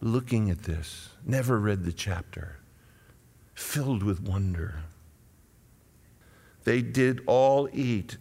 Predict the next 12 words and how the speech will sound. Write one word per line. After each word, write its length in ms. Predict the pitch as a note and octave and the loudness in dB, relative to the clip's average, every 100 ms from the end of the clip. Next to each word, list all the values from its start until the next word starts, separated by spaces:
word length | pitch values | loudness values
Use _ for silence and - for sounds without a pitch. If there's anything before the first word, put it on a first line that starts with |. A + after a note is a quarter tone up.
| - | -4
and 300 | B2 A#2 A2 | -2 0 2
were 320 | G#2+ G#2+ G#2 - - - - | 2 2 0 -6 -16 -20 -18
filled. 920 | - - - D#3 C3+ F2+ D#2+ D#2+ E2 - - - _ _ _ _ - - - - - _ - | -12 -10 -4 -2 -2 -2 -6 -12 -14 -18 -20 -20 _ _ _ _ -20 -20 -20 -20 -20 _ 0
And 160 | C3 | 4
they 140 | C#3 D3 | 4 2
took 380 | - F#3+ F3+ - | 2 0 2 2
up 320 | A2 G2 - - - - - _ _ _ _ _ _ _ _ _ _ - - | 2 2 -6 -18 -20 -20 -20 _ _ _ _ _ _ _ _ _ _ -12 -4
twelve 460 | C3 C#3 D#3 C3+ | 2 4 4 2
baskets 880 | B2 A2 G2+ - A2 A2 - - - - _ - - - - _ _ _ | 2 2 0 -4 -8 -8 -8 -10 -12 -18 _ -20 -20 -20 -20 _ _ _
full 360 | - - D#3+ E3 | -12 0 2 4
of 120 | C#3 | 2
fragments 1120 | A#2 - A2+ F#2 F#2+ F#2 F#2+ G2 - - - | 4 4 4 4 2 2 0 -2 -6 -8 -12